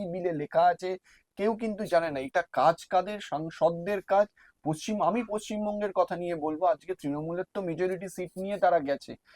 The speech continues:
তারা এই বিলকে যদি সমর্থন না করে, তাহলে তারা এই বিলের কি ত্রুটি, বিলটা কি হওয়া উচিত, সেটা নিয়ে কোথায় সংসদে আলোচনা করেছে আপনি আমায় দেখান, দেখাতে পারবেন না,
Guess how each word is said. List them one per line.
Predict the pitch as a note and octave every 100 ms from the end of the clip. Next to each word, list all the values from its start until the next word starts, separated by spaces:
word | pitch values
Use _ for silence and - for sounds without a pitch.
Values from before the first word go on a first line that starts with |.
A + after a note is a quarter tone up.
| _ -
তারা | C3+ E3
এই | F#3+ G3
বিলকে | D3+ D#3+ E3 F#3+
যদি | G3 F#3+
সমর্থন | - C#3+ E3 - - G3 G3 E3
না | E3 A3+ -
করে, | G#3 C#3 - _ _ -
তাহলে | D#3+ G#3+
তারা | G3+ E3+ F#3+
এই | G3
বিলের | D3 D#3+ F#3+ G#3+ -
কি | G#3+ A#3 -
ত্রুটি, | - G#3+ - F#3+ C4 - - _
বিলটা | - C#3+ F#3 G#3+
কি | - G#3+ A3
হওয়া | - D#3+ G#3
উচিত, | A3 - E3+
সেটা | - F3
নিয়ে | G3 G#3+ -
কোথায় | E3+ E3+ G3+ A3 A3
সংসদে | E3 F3 E3 F3+ F#3
আলোচনা | D#3 D#3 E3+ F3
করেছে | - E3 F3+ G#3+
আপনি | F3 E3
আমায় | D#3 D#3
দেখান, | B2+ - D3 C3+
দেখাতে | A#2+ A2+ C#3+
পারবেন | C3+ - A2 A#2+
না, | B2 C#3+